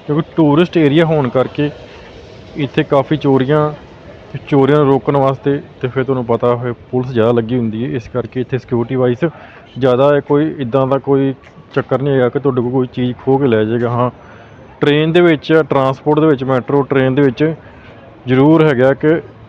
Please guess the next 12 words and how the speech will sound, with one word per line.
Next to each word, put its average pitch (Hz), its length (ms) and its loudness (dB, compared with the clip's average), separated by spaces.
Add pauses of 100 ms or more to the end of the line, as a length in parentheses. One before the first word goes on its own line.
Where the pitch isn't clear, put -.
(340)
ਜਿਹੜੇ 143 220 -2
ਦੂਜੇ 131 380 -2
ਦੇਸ਼ਾਂ 131 300 0
ਦੇ 131 60 0
ਲੋਕ 120 300 2
ਨੇ 131 80 0
ਉਹ 127 140 0
ਪਰਸ 123 200 -2
ਪੁਰਸ 131 180 -8
ਕੱਢ 113 180 -6
ਲੈਂਦੇ 139 260 0
ਨੇ 147 140 -4